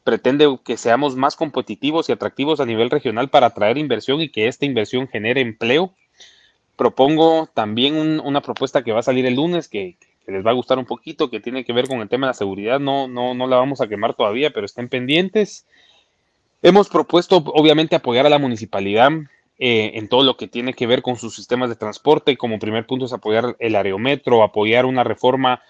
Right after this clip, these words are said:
al Código Municipal para que ellas se puedan endeudar más, las municipalidades se puedan endeudar más de acuerdo a su capacidad financiera.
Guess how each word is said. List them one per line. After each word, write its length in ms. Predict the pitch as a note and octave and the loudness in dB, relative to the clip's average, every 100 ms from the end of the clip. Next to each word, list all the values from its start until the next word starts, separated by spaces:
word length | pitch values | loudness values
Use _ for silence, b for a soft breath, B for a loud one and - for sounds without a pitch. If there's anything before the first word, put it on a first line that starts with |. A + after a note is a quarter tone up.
| _ | _
al 120 | - G2+ | -10 -2
Código 240 | B2 B2+ | 0 0
Municipal 420 | A#2 G#2 G#2 A#2+ | -2 -6 -6 -4
para 160 | B2 A#2 | -2 -4
que 80 | A#2 | -2
ellas 140 | A#2+ | -4
se 80 | A2 | -6
puedan 420 | - B2 B2+ B2+ | 0 2 2 0
endeudar 580 | A#2+ A2+ G#2 G2+ G#2 A#2+ | -8 -8 -4 0 4 4
más, 300 | B2 D#3 D#3 | 6 2 2
las 140 | B2 A2 | -2 -4
municipalidades 560 | G#2+ - G2+ G#2+ B2+ | -8 -10 -6 0 0
se 80 | A2 | -2
puedan 220 | G2+ A#2+ | -4 -4
endeudar 360 | A#2+ G#2+ G2+ A#2 | -2 -2 -2 0
más 180 | B2+ C3+ | -2 -2
de 100 | A2 | -2
acuerdo 280 | - B2+ | -2 -2
a 60 | C3 | -2
su 160 | - A#2+ | -4 -4
capacidad 520 | G#2+ G#2 - A2 A#2+ | -2 -2 -4 -2 -2
financiera. 720 | C#3 C#3 C#3 C#3 D3+ E3 E3 | -4 -8 -6 0 4 4 2